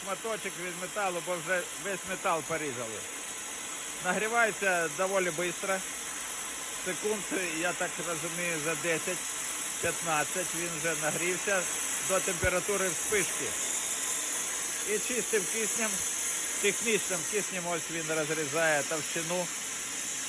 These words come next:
Тут шістдесят міліметрів, якщо я не помиляюсь. По пам'яті оцей кусок, шматок металу. А тут стоїть третій номер,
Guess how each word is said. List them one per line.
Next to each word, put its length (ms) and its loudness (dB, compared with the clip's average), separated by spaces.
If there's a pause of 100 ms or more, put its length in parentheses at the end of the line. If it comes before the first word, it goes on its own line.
(140)
Тут 220 4
шістдесят 400 4
міліметрів, 500 2
якщо 240 4
я 60 2
не 100 6
помиляюсь. 680 0 (1000)
По 80 4
пам'яті 460 0
оцей 340 0
кусок, 280 0 (640)
шматок 320 2 (120)
металу. 420 2 (920)
А 120 4
тут 240 4
стоїть 260 2
третій 380 2
номер, 300 2